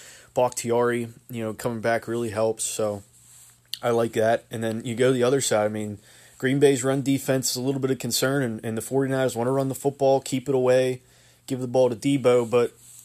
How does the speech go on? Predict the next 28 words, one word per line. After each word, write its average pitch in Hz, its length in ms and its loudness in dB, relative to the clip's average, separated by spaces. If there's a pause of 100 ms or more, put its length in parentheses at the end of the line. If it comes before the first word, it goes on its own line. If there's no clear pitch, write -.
you 131 120 -8
know, 117 120 -6
I 110 100 0
just 135 220 -2
think 123 320 -6 (120)
the 120 120 -8
defense 120 520 -4
is 120 80 -6
gonna 110 120 -6
come 120 240 -4
ready 120 160 4
to 113 40 -2
play 123 220 2
ball 120 380 4
at 120 220 2
home. 120 460 0 (540)
Um, 107 300 0
like 120 180 -2
I 123 60 4
said, 113 240 2
they're 107 100 2
off 120 220 4
a - 20 -4
bye. 120 340 6
They 117 60 2
should - 140 -2
be 113 80 -8
fresh. 123 580 -2